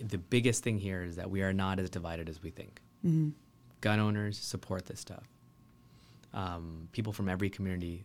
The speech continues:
Speaker 1: they support this stuff, right? Who wants kids to be dying, right? And, and some of these fears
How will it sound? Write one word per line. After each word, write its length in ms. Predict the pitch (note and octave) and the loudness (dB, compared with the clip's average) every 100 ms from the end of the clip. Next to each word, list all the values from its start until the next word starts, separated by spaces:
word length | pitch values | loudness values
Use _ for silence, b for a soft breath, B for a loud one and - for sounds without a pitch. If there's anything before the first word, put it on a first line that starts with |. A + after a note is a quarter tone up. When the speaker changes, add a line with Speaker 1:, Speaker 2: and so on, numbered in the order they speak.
| A2+ | -6
Speaker 1:
they 100 | F#2 | -4
support 380 | - F2+ F#2+ F2+ | -4 -4 -4 -6
this 100 | E2+ | -8
stuff, 200 | - - - | -12 -14 -6
right? 160 | G2 F#2 | -6 0
Who 120 | B2 | 2
wants 300 | A2+ A2 G2+ | 2 2 0
kids 220 | - F#2+ - | -2 -6 -4
to 60 | |
be 80 | F2+ | -4
dying, 240 | F2 D#2+ D2+ - | -4 -8 -12 -10
right? 180 | F#2+ - - | -8 -6 -4
And, 200 | F#2+ F#2+ | -4 -2
and 140 | G#2 G#2 | -2 0
some 180 | C3 | 2
of 60 | D3 | 2
these 180 | C3 - | 2 0
fears 520 | E3+ F#3+ A#2+ F#2 | 0 2 2 0